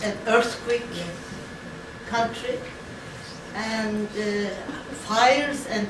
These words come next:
Speaker 1: earthquakes during these, uh, two, uh, events. You know, nothing, uh, really, uh, okay, uh, they were all broken.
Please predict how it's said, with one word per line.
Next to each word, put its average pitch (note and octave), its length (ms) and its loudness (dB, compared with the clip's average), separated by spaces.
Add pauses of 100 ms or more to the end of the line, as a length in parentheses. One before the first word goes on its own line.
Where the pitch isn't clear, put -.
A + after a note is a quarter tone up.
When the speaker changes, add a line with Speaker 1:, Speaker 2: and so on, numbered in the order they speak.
Speaker 1:
earthquakes - 840 0 (1000)
during G#3 400 0 (120)
these, F#3+ 460 -4
uh, F3+ 280 -2 (340)
two, F3+ 240 -4 (800)
uh, F3 60 -4 (560)
events. E3+ 760 -4
You F3+ 160 -4
know, F#3+ 160 -2
nothing, F3 420 0 (240)
uh, F3+ 40 -4 (180)
really, E3+ 380 -4 (560)
uh, - 40 -4
okay, - 1900 -6 (220)
uh, D#3+ 420 -10
they F#3 180 -2
were D#3+ 140 -6 (100)
all F3 100 0 (100)
broken. E3+ 380 -2